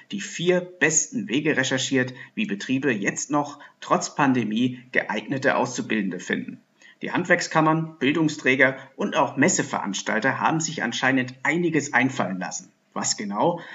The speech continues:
Das frage ich gleich einfach mal direkt die Autorin. Irmela, zunächst einmal der Ist-Zustand. Merkt man denn aktuell auf dem Azubi-Markt negative Auswirkungen der Pandemie?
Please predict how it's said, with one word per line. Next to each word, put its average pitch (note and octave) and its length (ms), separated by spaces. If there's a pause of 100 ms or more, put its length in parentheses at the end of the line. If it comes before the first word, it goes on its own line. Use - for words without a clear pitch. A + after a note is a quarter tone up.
(140)
Das F3 160
frage F3+ 320
ich E3 160
gleich C3+ 320
einfach C#3 280
mal A#2+ 400
direkt D#3+ 540
die A#2 140
Autorin. A#2 540 (500)
Irmela, F#3+ 500 (200)
zunächst - 420
einmal C3 340
der B2+ 420
Ist-Zustand. G2+ 880 (340)
Merkt D3+ 300
man F#3+ 140
denn A#2 160
aktuell - 460
auf A#2 160
dem A2+ 160
Azubi-Markt C#3+ 760
negative C#3+ 640
Auswirkungen B2 580
der A#2 100
Pandemie? A2 680